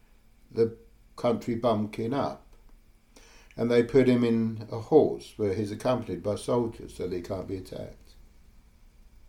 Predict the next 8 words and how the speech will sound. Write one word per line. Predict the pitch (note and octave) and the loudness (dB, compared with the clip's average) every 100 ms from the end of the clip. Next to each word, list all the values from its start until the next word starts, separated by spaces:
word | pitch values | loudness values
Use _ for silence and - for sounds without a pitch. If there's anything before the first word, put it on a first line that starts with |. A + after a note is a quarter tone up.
| _ - - - - - - - - - - - _ - - - - - - - - - - - - - - - - - - - | _ -20 -20 -20 -20 -20 -20 -20 -20 -20 -20 -20 _ -20 -20 -20 -20 -20 -20 -20 -20 -20 -20 -20 -20 -20 -20 -20 -20 -20 -20 -8
And | B2 C3 D3 C3+ - - - - - - - - - - - - - - - - - - - - - | -2 2 2 0 -4 -18 -20 -20 -20 -20 -20 -20 -20 -20 -20 -20 -20 -20 -20 -20 -20 -20 -20 -18 -2
armed | C3+ D#3 E3+ D3 A2+ | 6 8 8 6 2
with, | G#2+ - - | -2 -6 0
uh, | A2 A2 | 2 2
the | G#2+ | -2
soldiers | - A#2 G#2+ G#2 G#2+ A2+ | -2 0 2 0 -4 -4
and | B2+ | 0
with | A#2+ A#2 A2+ | 2 0 -2